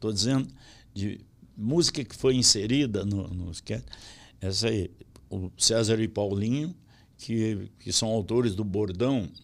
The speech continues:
Chique no Último. Então eu fiz a música e tal.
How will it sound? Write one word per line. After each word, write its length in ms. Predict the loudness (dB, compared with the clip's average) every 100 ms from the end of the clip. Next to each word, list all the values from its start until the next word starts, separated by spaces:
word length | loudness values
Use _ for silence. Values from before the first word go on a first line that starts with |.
| -8
Chique 360 | -4 -2 -4
no 100 | -6
Último. 500 | -4 -4 -4 -6 -10 -14 -20 -20 -20 -20 -20 -16 -6
Então 340 | -4 -2 0
eu 80 | -2
fiz 260 | -2 -2 -2
a 60 |
música 460 | 0 0 0 -4 -8
e 200 | -8 -8
tal. 280 | -8 -10